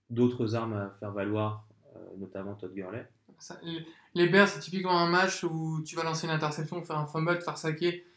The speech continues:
Speaker 2: et
Speaker 1: Ouais.
Speaker 2: quand tu te fais saquer, tu perds des points.
Speaker 1: Ouais. Euh, en ce qui concerne les wide receivers, je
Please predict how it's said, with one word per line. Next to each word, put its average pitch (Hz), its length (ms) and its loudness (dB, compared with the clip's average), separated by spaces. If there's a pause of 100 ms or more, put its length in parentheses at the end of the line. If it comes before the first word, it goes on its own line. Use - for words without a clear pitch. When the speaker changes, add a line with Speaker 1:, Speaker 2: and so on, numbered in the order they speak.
(200)
Speaker 2:
et 143 60 -6
Speaker 1:
Ouais. 104 40 -6
Speaker 2:
quand 156 120 0
tu - 100 -6
te - 60 -8
fais 165 80 -2
saquer, 170 320 0
tu - 140 -12
perds 165 200 2
des 160 80 2
points. 165 560 0 (240)
Speaker 1:
Ouais. 101 240 -6 (1800)
Euh, 139 360 4
en 147 120 2
ce 147 80 -6
qui 156 100 -2
concerne 156 360 2
les 143 60 4
wide 139 160 6
receivers, 131 500 2
je 117 1040 4